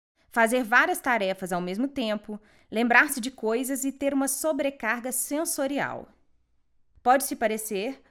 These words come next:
com uma forte confusão de fuso horário ou acordar inesperadamente às duas horas da manhã. Porém, com a covid longa, isso acontece na maior parte do tempo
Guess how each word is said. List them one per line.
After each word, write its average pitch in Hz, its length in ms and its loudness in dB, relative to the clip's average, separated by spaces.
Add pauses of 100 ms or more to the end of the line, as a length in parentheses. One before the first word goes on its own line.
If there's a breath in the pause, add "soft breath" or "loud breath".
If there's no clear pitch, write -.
(140 soft breath)
com 247 80 -2
uma 247 160 2
forte 294 480 -2
confusão 202 480 -4
de 180 80 -8
fuso 180 260 -8
horário 220 460 -2 (240 loud breath)
ou 269 240 0
acordar 220 880 -2
inesperadamente 233 1120 -4
às 240 240 -2
duas 320 240 -2
horas 226 240 0
da 220 80 -4
manhã. 233 480 -4 (520)
Porém, 190 480 2 (200 soft breath)
com 233 120 -2
a - 20 0
covid 247 380 -2
longa, 185 560 -4 (360)
isso 262 200 -2
acontece 262 640 0
na 220 80 -2
maior 226 380 -2
parte 233 400 -2
do 262 100 -10
tempo 190 580 -8